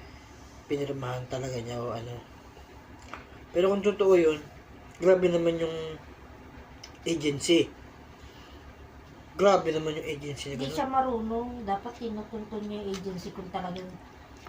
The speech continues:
Speaker 2: nakaano sa P O E A. Mamaya illegal din yung agency.
Speaker 1: Baka nga. Mm, mm, ano.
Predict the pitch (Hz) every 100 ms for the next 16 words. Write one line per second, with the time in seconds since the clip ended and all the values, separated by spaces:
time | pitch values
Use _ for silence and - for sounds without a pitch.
0 | - - 196 196 196 202 196 - 190 175
1 | 175 185 160 175 196 196 202 - - -
2 | - - - - - - - 208 196 214
3 | 208 196 185 180 185 190 190 190 170 175
4 | 165 - 190 196 - - - - - -
5 | - - - - - - - - - -
6 | - - - - - - - - 120 127
7 | 175 - 190 208 - - 123 160 185 185
8 | 220 240 165